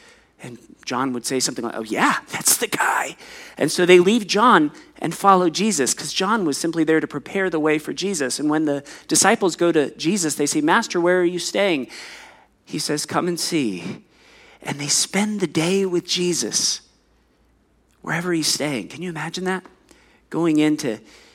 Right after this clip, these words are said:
his little place that he has and enjoying a day, enjoying Near Eastern hospitality with Jesus. He knows you by name. And he calls his disciples by name. He knows each of them.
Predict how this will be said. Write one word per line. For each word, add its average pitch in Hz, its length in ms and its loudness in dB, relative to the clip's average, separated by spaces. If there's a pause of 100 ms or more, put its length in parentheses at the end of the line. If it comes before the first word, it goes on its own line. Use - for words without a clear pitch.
(160)
his 147 200 -6
little 156 160 -4
place 131 460 0
that 117 160 -4
he 127 160 -2
has 101 440 -6 (1080)
and 117 120 -8
enjoying 123 440 -2
a 113 40 -2
day, 107 520 -2 (340)
enjoying 120 560 -4 (280)
Near 127 180 -4
Eastern 123 320 -2
hospitality 107 960 -4 (320)
with - 180 -10
Jesus. - 640 -8 (1700)
He 113 60 -8
knows 117 260 -4
you 120 80 -6
by 117 160 0 (140)
name. 92 240 -14 (920)
And 123 140 -2
he 135 60 0
calls 143 360 2
his 147 160 -2
disciples 135 600 0
by 127 160 -2
name. 127 280 -2
He 123 100 -6
knows 123 300 -4
each 131 220 -4
of 123 80 -8
them. 127 240 -4